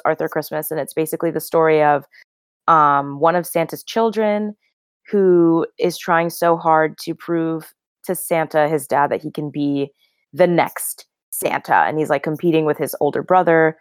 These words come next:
who is, like, the militaristic, super organized,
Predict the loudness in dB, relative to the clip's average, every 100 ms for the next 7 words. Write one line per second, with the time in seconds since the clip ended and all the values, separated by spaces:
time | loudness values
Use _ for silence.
0 | -16 _ _ 0 2 2 0 -2 -4 -6
1 | 0 2 2 0 -2 0 0 -2 -2 -4
2 | -4 -6 -6 -8 -6 -4 -2 -2 0 -2
3 | -2 -4 -6 -12